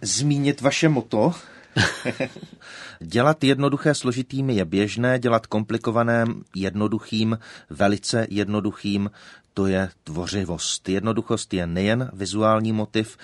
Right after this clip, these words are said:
není to jen minimalismus nebo nepřítomnost nadměrných prvků. Jednoduchost vyžaduje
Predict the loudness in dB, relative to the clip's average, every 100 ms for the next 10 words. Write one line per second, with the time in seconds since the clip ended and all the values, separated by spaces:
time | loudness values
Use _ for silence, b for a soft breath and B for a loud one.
0 | B B -6 -2 0 0 0 0 0 0
1 | 2 2 0 -2 -4 -4 -4 -4 -4 -4
2 | -6 -6 -4 -2 -2 -4 -8 -8 -6 -4
3 | -4 -6 -6 -6 -6 -6 -2 0 0 -2
4 | -2 -6 -6 -6 -2 0 0 0